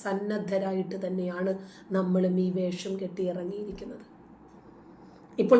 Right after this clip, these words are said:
മുസ്ലിങ്ങളിൽ തന്നെ വലിയൊരു വിഭാഗം ആളുകൾ ഇവരെ പ്രതിരോധിക്കാൻ സന്നദ്ധരായി വന്നിട്ടില്ലേ? നമ്മൾ കൊണ്ട വെയിലാണ് ഇന്ന് അവരനുഭവിക്കുന്ന തണല്. നമ്മൾ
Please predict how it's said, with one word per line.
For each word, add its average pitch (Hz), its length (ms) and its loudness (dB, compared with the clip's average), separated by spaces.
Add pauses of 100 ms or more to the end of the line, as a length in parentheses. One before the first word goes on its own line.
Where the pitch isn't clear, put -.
മുസ്ലിങ്ങളിൽ 247 580 4
തന്നെ 233 200 0
വലിയൊരു 226 420 6
വിഭാഗം 190 500 2
ആളുകൾ 185 380 2
ഇവരെ 185 260 2
പ്രതിരോധിക്കാൻ 190 600 0 (120)
സന്നദ്ധരായി 190 580 -4
വന്നിട്ടില്ലേ? 180 460 -2 (580)
നമ്മൾ 226 340 10 (200)
കൊണ്ട 202 240 2 (180)
വെയിലാണ് 190 640 4 (340)
ഇന്ന് 180 280 0
അവരനുഭവിക്കുന്ന 180 880 -4 (180)
തണല്. 180 380 -8 (1200)
നമ്മൾ 233 280 10